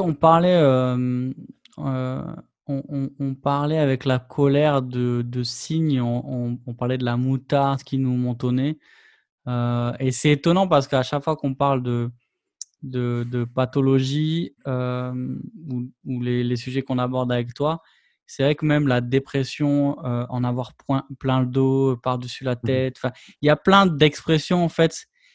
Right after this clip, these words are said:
Speaker 1: qui, qui essaient de mettre des mots sur des choses qu'on ressent. Euh,
Speaker 2: Mhm.
Speaker 1: et je sais aussi qu'on est,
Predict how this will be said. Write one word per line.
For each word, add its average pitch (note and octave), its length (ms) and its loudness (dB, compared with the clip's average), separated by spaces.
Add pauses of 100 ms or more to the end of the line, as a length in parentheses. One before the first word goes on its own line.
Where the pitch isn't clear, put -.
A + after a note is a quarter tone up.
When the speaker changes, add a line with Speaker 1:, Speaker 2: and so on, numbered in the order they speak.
(180)
Speaker 1:
qui, D3 380 -6
qui D3 160 0
essaient D3 220 2
de D3+ 100 0
mettre D3+ 320 2
des C#3 140 6
mots D#3 160 4
sur D3 160 -6
des B2+ 100 0
choses C3+ 260 -6
qu'on C3 200 -4
ressent. C3 420 -4 (680)
Euh, B2+ 400 0
Speaker 2:
Mhm. B2+ 40 -10 (420)
Speaker 1:
et C3+ 40 2
je C3+ 180 2
sais G3+ 200 4
aussi G3+ 220 0
qu'on D#3 340 0
est, F#3 400 0